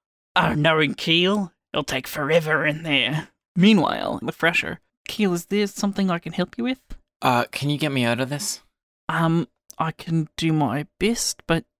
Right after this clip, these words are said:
Speaker 1: I don't know how to get you out of a penal obligation.
Speaker 2: D-, does this fresher have vents?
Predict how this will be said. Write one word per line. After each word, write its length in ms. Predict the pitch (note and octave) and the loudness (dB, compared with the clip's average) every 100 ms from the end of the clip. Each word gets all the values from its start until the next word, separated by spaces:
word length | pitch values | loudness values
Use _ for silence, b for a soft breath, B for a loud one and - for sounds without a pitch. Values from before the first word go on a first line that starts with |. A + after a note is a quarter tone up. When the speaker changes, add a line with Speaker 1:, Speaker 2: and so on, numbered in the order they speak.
| _ - | _ -6
Speaker 1:
I 160 | D#3 | 0
don't 200 | E3 F3 | 2 2
know 140 | D#3+ E3 | 0 -4
how 200 | - D#3 | -4 -4
to 80 | D#3+ | -4
get 300 | - - - | -4 -4 -4
you 180 | D#3 D#3 | -2 0
out 80 | D3 | 0
of 300 | D3+ - - | -2 -4 -2
a 240 | - C#3+ - _ - | 0 0 -4 _ -2
penal 320 | G#3+ B3 G3 | 6 8 8
obligation. 760 | D#3 C#3+ D3 C#3 D3 - E3+ - _ - | 6 4 2 0 0 0 -2 -2 _ -2
Speaker 2:
D-, 180 | B2+ - | -2 -2
does 300 | A#2 B2 A2+ | 0 0 0
this 220 | E3 - | -4 -4
fresher 360 | - E3 - D#3+ | -4 -4 -2 -2
have 200 | D#3 C#3 | -4 -4
vents? 480 | C#3+ C#3+ - - | -6 -6 -8 -14